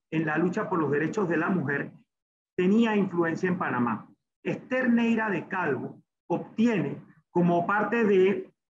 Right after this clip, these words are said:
ella, ella fue, era miembro de la, de una organización de mujeres interamericana, obtiene la, digamos, la invitación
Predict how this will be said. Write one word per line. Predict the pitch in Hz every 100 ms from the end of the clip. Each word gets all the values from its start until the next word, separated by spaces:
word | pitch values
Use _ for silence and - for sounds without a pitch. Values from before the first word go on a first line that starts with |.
| _
ella, | 175 202 196 180
ella | 180 196 185
fue, | 202 180 175 160
era | 185 190
miembro | 202 254 214 175 165
de | 147 143 143
la, | 127 139 135 131 123 117 113 - _ _ _ _ _ _ -
de | 160
una | 170 202
organización | 196 - 156 147 156 - 196 196 - - _ _ _
de | 156
mujeres | 156 135 196 185 190 - - _ _ _ _
interamericana, | - 233 226 208 202 196 196 170 160 165 - - _
obtiene | - 165 - 226 277 269
la, | 254 190 170 156 147 139 127 120 117 - _ _ _ _ _ _ _ _ _
digamos, | - 220 190
la | 175
invitación | 175 175 - 165 143 240 269 190 -